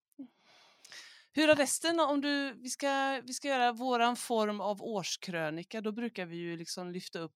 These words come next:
någonting som kommer till oss från året som har gått. Och jag tänker så här, att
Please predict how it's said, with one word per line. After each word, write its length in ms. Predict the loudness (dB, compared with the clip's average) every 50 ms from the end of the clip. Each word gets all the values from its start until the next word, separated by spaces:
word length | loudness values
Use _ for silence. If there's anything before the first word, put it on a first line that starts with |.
| _ _
någonting 880 | -10 -4 0 4 4 4 4 4 2 -2 -4 -4 -4 -2 -2 -2 -4 -6
som 240 | -6 -4 -4 -4 -6
kommer 280 | -4 -4 -4 -4 -4 -6
till 300 | -6 -8 -8 -8 -6 -8
oss 440 | -8 -6 -6 -8 -8 -8 -10 -12 -16 _ _ _ _ _ _ _
från 200 | -6 -4 -4 -2
året 360 | -2 -2 -2 -2 -2 -2 -4
som 160 | -6 -8 -6 -6
har 80 | -8
gått. 340 | -8 -10 -10 -12 -12 -10 -6
Och 60 | -6
jag 120 | -6 -4 -4
tänker 280 | -6 -8 -6 -8 -8
så 140 | -8 -8 -8
här, 340 | -6 -4 -2 0 0 0 -2
att 380 | -2 -4 -6 _ -14 -20 -20